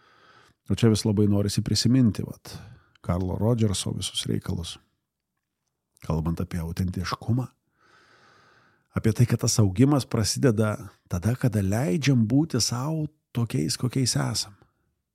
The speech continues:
O žiūrėk, mes netobuli kartais. Bet tik tai dėl to ir atrodo, kad va tada tikra.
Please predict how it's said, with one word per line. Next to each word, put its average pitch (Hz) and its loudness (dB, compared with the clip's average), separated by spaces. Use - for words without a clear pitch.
O 87 -6
žiūrėk, 101 -2
mes 87 -4
netobuli 90 -2
kartais. - -10
Bet 101 -2
tik - -2
tai 127 2
dėl 101 -2
to 151 0
ir 123 -2
atrodo, - -6
kad - -8
va 107 0
tada 110 2
tikra. - 0